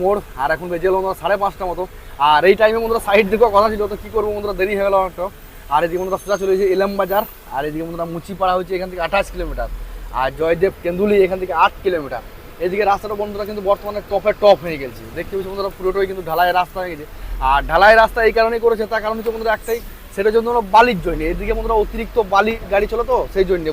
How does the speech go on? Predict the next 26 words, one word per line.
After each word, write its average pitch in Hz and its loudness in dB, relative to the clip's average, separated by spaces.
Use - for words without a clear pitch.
বলতে 135 -6
পারো। 117 -4
আর 160 4
বালির 214 4
গাড়ি 240 4
চললেই 233 4
বন্ধুরা 233 0
কিন্তু 226 -8
পিচের 220 -2
রাস্তা 220 0
বন্ধুরা 220 -4
খুব - -10
কম 214 2
দিনের 208 -6
মধ্যে 202 -4
খারাপ 175 2
হয়ে 156 -6
যায়, 156 -6
কারণ 190 -2
বালি 208 2
গাড়িতে 208 -2
জল 208 6
পড়ে 202 -2
এই 180 4
জন্যেই। 185 -2
আর 165 4